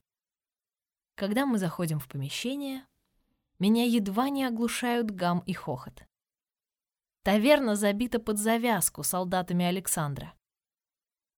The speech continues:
Хотя только знающий их может это понять, потому что в этот раз все одеты в удобную одежду.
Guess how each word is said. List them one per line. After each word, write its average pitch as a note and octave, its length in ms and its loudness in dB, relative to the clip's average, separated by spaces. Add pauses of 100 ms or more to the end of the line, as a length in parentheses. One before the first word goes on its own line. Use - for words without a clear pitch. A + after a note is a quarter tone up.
(140)
Хотя C4+ 340 2
только C#4+ 440 2
знающий C#4 680 0
их G#3+ 400 -4 (380)
может G#3+ 340 2
это G3+ 200 0
понять, C#4 440 2 (300)
потому A3 320 2
что A3+ 180 0
в A3 60 0
этот E4 300 2
раз D#3+ 260 -4 (320)
все - 240 4
одеты D#4 320 4
в B3 80 0
удобную A#3 500 2
одежду. E3+ 480 0